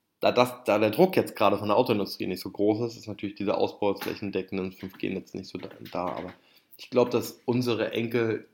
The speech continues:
wirklich das Thema, ähm, Netz, irgendwie, „Ich hab hier keinen Empfang und Sprachqualität ist schlecht“, das wird's nicht geben.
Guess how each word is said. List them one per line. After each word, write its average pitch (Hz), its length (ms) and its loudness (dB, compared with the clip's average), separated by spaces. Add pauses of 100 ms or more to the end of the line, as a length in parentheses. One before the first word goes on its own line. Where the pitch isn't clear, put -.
wirklich 107 280 -4
das 104 220 -6
Thema, 104 480 -2 (800)
ähm, 95 840 -2 (280)
Netz, 104 600 -4 (720)
irgendwie, 107 260 -2
„Ich - 120 -6
hab - 140 -8
hier 113 120 -2
keinen 107 180 -6
Empfang 107 680 -4
und - 380 -8 (340)
Sprachqualität 98 920 -2
ist - 60 -12
schlecht“, - 340 -10
das 92 160 -10
wird's - 180 -10
nicht 95 160 -14
geben. 98 280 -10